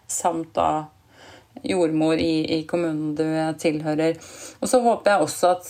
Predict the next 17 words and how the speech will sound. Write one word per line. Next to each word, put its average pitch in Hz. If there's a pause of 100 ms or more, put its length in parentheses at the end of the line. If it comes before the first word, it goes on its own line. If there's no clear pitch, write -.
(140)
eh, 180
som 185
du 170 (340)
sier, 170
Sigrun, 175
hva 160
kan 175
vi 175
på 185
en 180
måte 175
gjøre 160
for 175
alle 170
disse 170 (260)
kvinnene? 175 (460)
Eh, 180